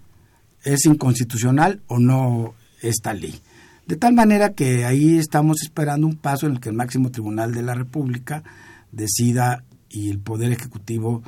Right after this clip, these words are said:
seguramente, como lo ha sido en este sexenio, ten-, será respetuoso, ¿no? E-, ese es un paso importante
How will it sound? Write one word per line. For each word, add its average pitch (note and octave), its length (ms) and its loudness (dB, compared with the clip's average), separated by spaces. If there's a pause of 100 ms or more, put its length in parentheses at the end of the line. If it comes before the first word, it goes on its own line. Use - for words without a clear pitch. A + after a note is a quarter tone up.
(300)
seguramente, A#2 1040 -2
como F#2+ 240 -10
lo G2+ 140 -6
ha A2 40 -4
sido G#2+ 300 -4
en G2+ 80 -2
este G2+ 160 -8
sexenio, A2+ 480 -6
ten-, F#2+ 400 -12
será A2 320 -4
respetuoso, A2 680 -8
¿no? G#2+ 180 -10 (560)
E-, A3 260 -4
ese F#3 180 0
es F#3+ 100 -2
un F#3 120 0
paso E3 240 -2
importante A2 760 -6